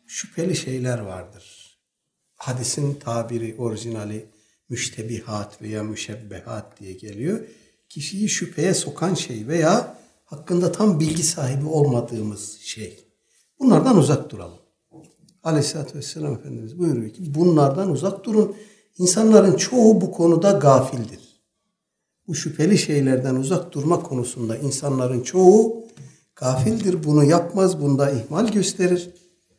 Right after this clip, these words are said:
Ee, özellikle Aleyhisselatü Vesselam Efendimiz buna dikkat çekiyor. Bu raya kadar zikrettiğimiz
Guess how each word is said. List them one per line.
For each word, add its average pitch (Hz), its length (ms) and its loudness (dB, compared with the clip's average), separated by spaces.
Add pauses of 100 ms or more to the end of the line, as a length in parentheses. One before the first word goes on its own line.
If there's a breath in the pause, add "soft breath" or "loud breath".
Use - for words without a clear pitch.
(360)
Ee, 127 600 -6 (200)
özellikle 151 520 2
Aleyhisselatü 139 520 -2
Vesselam 147 360 -8
Efendimiz 127 460 -10
buna 127 200 -6
dikkat 120 320 -12
çekiyor. - 360 -20 (4000 loud breath)
Bu 247 420 6 (320)
raya 170 300 6
kadar 143 420 4 (340)
zikrettiğimiz 135 1200 -4